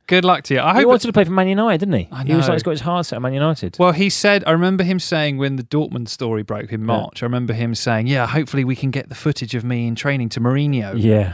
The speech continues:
Speaker 1: And it's like, mm-hmm, yeah, hopefully.
Speaker 2: Can you imagine? Even if he was amazing, it would be a gimmick. It would be seen as a gimmick. No serious.
Speaker 1: No.
Speaker 2: I mean, we can't take it seriously.
Speaker 1: No.
Speaker 2: I mean, I, I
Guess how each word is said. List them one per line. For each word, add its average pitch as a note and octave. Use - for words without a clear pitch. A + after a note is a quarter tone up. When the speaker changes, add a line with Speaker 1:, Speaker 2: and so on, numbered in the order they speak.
Speaker 1:
And F3
it's -
like, B2
mm-hmm, D#3+
yeah, E3+
hopefully. A2
Speaker 2:
Can G#2+
you A2
imagine? G2
Even C4+
if D4
he C4
was G3
amazing, E3
it F#3
would G#3
be G#3
a G3+
gimmick. E3
It D3+
would D#3+
be F3+
seen F#3
as E3
a D#3
gimmick. D#3
No F#3+
serious. F3
Speaker 1:
No. B2
Speaker 2:
I -
mean, F3+
we F#3
can't E3+
take G#2+
it G2+
seriously. -
Speaker 1:
No. B2
Speaker 2:
I A2+
mean, A2+
I, A#2+
I C3+